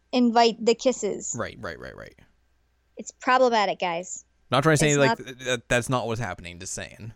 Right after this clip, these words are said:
Speaker 2: that, like, hey.
Speaker 1: Yeah, it, it's also just not a hard concept.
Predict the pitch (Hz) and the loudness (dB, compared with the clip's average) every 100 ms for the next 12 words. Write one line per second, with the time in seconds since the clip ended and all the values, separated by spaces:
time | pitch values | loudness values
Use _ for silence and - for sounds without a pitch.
0 | _ - 95 95 107 87 254 - 214 - | _ -6 -4 -4 -4 -2 0 0 -2 -2
1 | 254 269 262 285 294 269 233 - 233 220 | 2 2 4 2 4 0 0 -4 2 2
2 | 202 202 202 202 - 185 208 - 254 - | 2 0 -2 -4 -6 -8 -4 0 0 -2